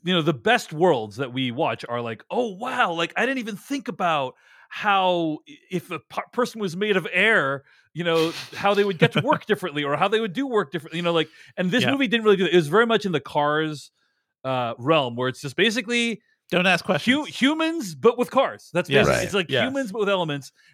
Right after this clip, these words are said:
Speaker 1: And that part was a little bit disappointing. It's a little bit of a missed opportunity, but, like, not a big deal, you know? But anyway, had to
Speaker 3: I think
Speaker 1: kinda
Speaker 3: that's a,
Speaker 1: rebut you
Speaker 3: I
Speaker 1: a
Speaker 3: think
Speaker 1: little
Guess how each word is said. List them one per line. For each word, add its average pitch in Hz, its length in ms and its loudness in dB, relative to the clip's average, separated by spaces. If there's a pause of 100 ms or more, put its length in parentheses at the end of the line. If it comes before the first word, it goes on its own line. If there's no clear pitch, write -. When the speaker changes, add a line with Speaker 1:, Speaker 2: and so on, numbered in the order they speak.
(120)
Speaker 1:
And 160 140 -6
that 196 240 0
part 185 180 2
was 165 140 -2
a 180 40 -4
little 277 220 0
bit 233 140 -6
disappointing. 175 400 -6
It's 180 80 -12
a 233 60 -6
little 285 180 -2
bit 254 100 2
of 208 80 2
a 185 40 -4
missed 175 200 -2
opportunity, 131 460 -6
but, 127 180 -8
like, 127 160 -8
not 180 140 2
a 143 40 0
big 113 200 -6
deal, 104 100 -20 (220)
you 123 80 -12
know? 123 120 -10 (440)
But 139 120 -4
anyway, 107 260 -4 (100)
had 202 220 -2
to 196 40 0
Speaker 3:
I 180 40 2
think - 100 2
Speaker 1:
kinda 156 140 4
Speaker 3:
that's 131 160 2
a, 139 40 2
Speaker 1:
rebut 123 180 -2
you 151 60 2
Speaker 3:
I 160 40 4
Speaker 1:
a - 20 2
Speaker 3:
think 220 160 0
Speaker 1:
little 202 100 4